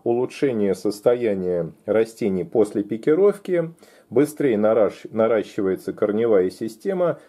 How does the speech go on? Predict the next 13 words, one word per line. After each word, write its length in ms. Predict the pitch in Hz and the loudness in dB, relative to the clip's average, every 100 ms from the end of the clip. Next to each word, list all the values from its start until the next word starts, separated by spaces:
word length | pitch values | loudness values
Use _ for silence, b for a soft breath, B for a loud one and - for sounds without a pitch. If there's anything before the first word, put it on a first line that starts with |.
| B | B
растения 720 | 202 226 - - 113 101 98 | 0 0 -2 -4 0 0 0
становятся 600 | 95 104 107 98 90 98 | 0 0 2 0 -2 -4
более 420 | 95 113 101 95 | 0 4 4 4
низкорослыми, 960 | 95 101 - 110 165 175 170 151 139 107 | 2 -4 0 0 2 -2 -4 -4 -4 -6
крепкими, 640 | - 107 151 156 120 107 | -4 -2 -2 -4 -4 -4
приземистыми, 1000 | - 98 98 143 170 147 - 131 117 113 B B B | -2 -4 -2 -2 0 -4 -4 -4 -4 -6 B B B
коренастыми, 840 | 113 104 127 170 - - 139 120 - | 0 0 0 0 0 -4 -2 -2 -2
у 100 | 123 | -4
них 360 | 131 113 - - | -2 -4 -4 -8
не 200 | 117 120 | -6 -2
так 260 | 127 104 | 0 0
сильно 400 | - 123 107 101 | -2 -4 0 2
вытягиваются, 1120 | 95 107 123 110 101 98 95 90 - 98 85 | 2 0 0 0 0 0 2 0 -2 0 0